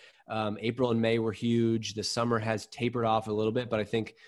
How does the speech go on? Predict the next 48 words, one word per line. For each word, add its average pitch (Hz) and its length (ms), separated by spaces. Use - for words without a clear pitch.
we're 107 80
gonna 117 100
see 120 200
a - 20
huge, 113 720
like, 107 320
we're 120 280
right 120 200
on 123 140
the 117 140
cusp - 320
of 101 120
Black 104 220
Friday, 110 280
Cyber 107 280
Monday, 104 300
September, 104 440
October, 104 420
November. 104 440
And 104 120
so 101 180
we're, 101 180
we're 110 160
already 110 180
starting 104 300
to - 120
feel 110 180
a 101 60
little 101 160
bit 98 100
of 92 80
that. 92 220
So 101 220
it, 123 160
we're, 139 180
we're 139 140
excited. 135 400
It's 95 100
gonna 120 140
be 113 100
a 107 60
big, 104 180
a 113 80
big 113 260
fall. 113 380
It's 101 140
just 135 180
weird. 143 360